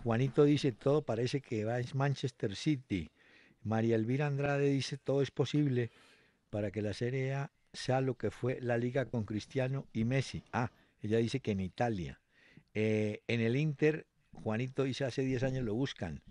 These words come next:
Em, a ver, Jai-, Jaime Solano, no, no me da la respuesta. Pensando <laughs> mal. Lo Ancelotti con James, puede te-,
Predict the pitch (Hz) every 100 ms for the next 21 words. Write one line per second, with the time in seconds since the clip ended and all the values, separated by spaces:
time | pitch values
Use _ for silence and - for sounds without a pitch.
0 | - - - - - - 113 117 104 98
1 | 95 95 95 95 92 - 92 95 104 87
2 | - _ _ _ _ _ - - - -
3 | - 110 120 127 127 - - 131 135 131
4 | - 117 110 135 131 110 90 107 101 98
5 | 101 101 104 98 - - 107 - - -
6 | - - - - _ - 196 190 202 107
7 | 104 104 101 - _ - - - - -
8 | 107 101 - 104 120 135 147 147 131 117
9 | 101 135 156 151 - _ _ _ - -
10 | 110 120